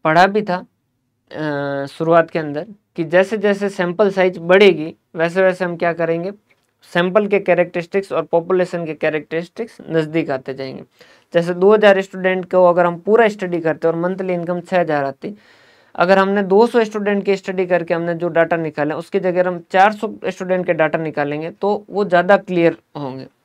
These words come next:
और उसकी जगह एक हज़ार पे अगर जांच करेंगे तो और ज़्यादा क्लियर होंगे, अगर पन्द्रह सौ पे जांच करेंगे तो और ज़्यादा क्लियरिटी आएगी, और दो हज़ार पूरे पे करेंगे तो पूरा एग्जैक्ट आपको रिपोर्ट मिलेगी।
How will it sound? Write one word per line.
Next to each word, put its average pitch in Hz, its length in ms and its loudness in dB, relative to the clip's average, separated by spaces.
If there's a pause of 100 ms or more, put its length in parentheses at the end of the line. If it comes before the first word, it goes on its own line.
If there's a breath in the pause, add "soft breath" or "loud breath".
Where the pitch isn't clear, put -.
और 156 160 -2
उसकी 175 220 -2
जगह 202 320 0
एक 226 120 0
हज़ार 185 240 4
पे 196 140 -2
अगर 180 180 0
जांच 170 260 -4
करेंगे 170 260 -4
तो 185 100 -12
और 196 160 2
ज़्यादा 170 260 0
क्लियर 147 260 -4
होंगे, 139 200 -10
अगर 170 260 -4
पन्द्रह 202 360 -2
सौ 208 140 -6
पे 185 120 -8
जांच 170 240 -4
करेंगे 190 220 -4
तो - 100 -16
और 208 200 2
ज़्यादा 175 240 0
क्लियरिटी 147 380 -4
आएगी, 147 160 -4
और 180 80 -4
दो 190 180 2
हज़ार 196 240 2
पूरे 202 280 0
पे 196 120 -4
करेंगे 156 320 -6
तो 170 100 -10
पूरा 175 360 -2
एग्जैक्ट 160 400 -2
आपको 143 340 -6 (440)
रिपोर्ट 147 420 -4
मिलेगी। 151 400 -14